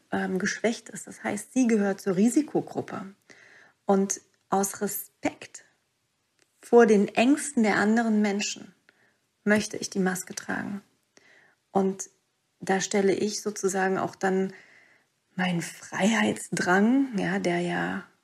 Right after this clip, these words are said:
rein egoistisch ist, für einen Moment auch mal zurück. Und das ist mir so wichtig, in dieser Podcast-Folge mal so ganz,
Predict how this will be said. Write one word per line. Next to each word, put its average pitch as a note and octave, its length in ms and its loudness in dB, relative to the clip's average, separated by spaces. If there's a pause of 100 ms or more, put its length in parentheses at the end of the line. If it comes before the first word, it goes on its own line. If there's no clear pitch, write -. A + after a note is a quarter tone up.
(200)
rein G3 240 2
egoistisch F3 720 2
ist, G#3 400 2 (600)
für - 160 -4
einen F#3 80 4
Moment F3 320 2
auch E3+ 120 -6
mal F3 180 -6
zurück. - 440 -18 (760)
Und F3+ 120 -2
das F#3+ 200 -2
ist - 160 -12
mir G3+ 440 2 (1040)
so G#3+ 260 0
wichtig, G#3+ 300 -2
in G3+ 80 0
dieser F#3+ 220 0
Podcast-Folge G#3 720 -2
mal F#3+ 180 2
so F#3 100 -2
ganz, F3+ 400 -4